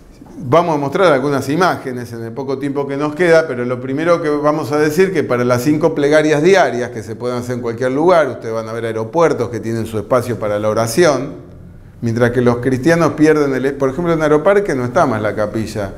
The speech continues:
que yo antes de subirme a un avión iba a la capilla, no, la sacaron, ¿no? En los aeropuertos, en Asia, incluso en Europa, está el espacio para que el musulmán pueda hacer su oración en muchos aeropuertos, ¿no? En Ezeiza todavía está la capilla, pero en algún momento la van a sacar ya.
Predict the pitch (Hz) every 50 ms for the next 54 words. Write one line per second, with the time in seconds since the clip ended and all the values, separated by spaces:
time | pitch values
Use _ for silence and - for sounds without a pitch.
0 | - - - - - - 113 101 107 127 131 127 123 123 117 127 127 135 143 143
1 | 139 127 127 135 151 170 180 165 147 127 123 120 117 113 117 117 113 120 113 113
2 | 131 143 135 135 123 123 135 123 113 117 - - 135 131 170 151 120 104 98 98
3 | 101 95 - - - - - - - - - 135 147 170 165 127 123 123 113 117
4 | 123 117 131 123 123 165 170 170 160 - 175 156 151 - - - - - - -
5 | 117 117 135 160 180 175 151 - - 127 113 107 110 117 127 180 220 185 139 135
6 | 135 131 127 135 156 190 202 - 208 160 127 117 101 110 110 - - 147 165 160
7 | 127 107 - 131 123 117 139 135 - 110 107 107 101 98 107 104 101 101 107 107
8 | - 120 113 110 117 127 139 131 - 107 107 107 95 92 - 113 117 - - -
9 | - - - - - 101 95 107 110 - - 180 139 107 95 95 98 101 101 104
10 | 101 98 107 104 101 98 95 104 98 87 87 87 - 87 92 90 107 120 139 156
11 | - - - - - - - - - - - - - - - - - - 139 127
12 | 143 147 139 202 220 202 202 208 - 156 147 143 143 135 135 135 117 104 104 101
13 | 104 101 98 98 104 95 92 98 95 90 104 110 117 131 135 135 139 139 139 151
14 | 160 156 156 156 160 160 160 139 127 123 117 120 120 110 - 123 113 - 110 98
15 | 90 87 - - 90